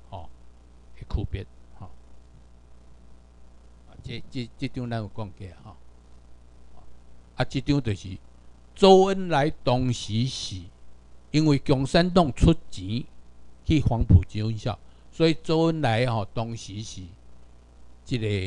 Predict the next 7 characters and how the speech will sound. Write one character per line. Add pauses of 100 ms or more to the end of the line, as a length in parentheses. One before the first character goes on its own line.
(120)
的
名
片， (680)
哦， (400)
伫
黄
埔